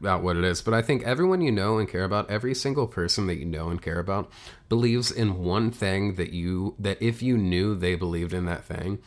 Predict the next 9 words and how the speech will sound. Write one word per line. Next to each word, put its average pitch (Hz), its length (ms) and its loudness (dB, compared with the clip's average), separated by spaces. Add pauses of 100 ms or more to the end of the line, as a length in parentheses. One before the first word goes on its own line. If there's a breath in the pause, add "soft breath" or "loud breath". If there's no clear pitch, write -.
(280 loud breath)
you 95 160 2
would 92 140 0
think 90 340 0
they 87 140 0
were 80 200 -2
stupid. - 460 -6 (1400 loud breath)
There's 117 220 2
one 131 380 2
thing 85 480 0